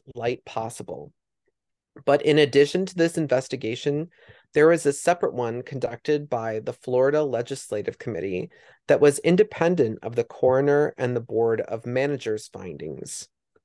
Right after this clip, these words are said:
The Legislative Committee investigation found that there had never been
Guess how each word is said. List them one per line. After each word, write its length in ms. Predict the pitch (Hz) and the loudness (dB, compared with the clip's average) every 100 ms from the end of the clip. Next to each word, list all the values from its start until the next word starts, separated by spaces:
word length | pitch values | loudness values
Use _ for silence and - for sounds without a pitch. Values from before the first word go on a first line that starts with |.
| _ _ _ _ | _ _ _ _
The 120 | 139 | 4
Legislative 760 | 139 147 156 202 - 156 156 156 | 6 6 4 0 4 4 4 2
Committee 380 | - 139 127 135 | 0 2 4 4
investigation 1040 | 139 123 117 - 117 104 107 - 147 156 | 2 0 -2 -4 -4 -4 -6 0 0 0
found 400 | 160 131 123 143 | -2 -2 -2 -2
that 160 | 147 143 | -4 -2
there 240 | 131 127 | -2 -2
had 240 | 139 131 117 | -4 -8 -8
never 400 | 117 117 151 160 | -6 -2 0 0
been 300 | 135 120 | 0 -2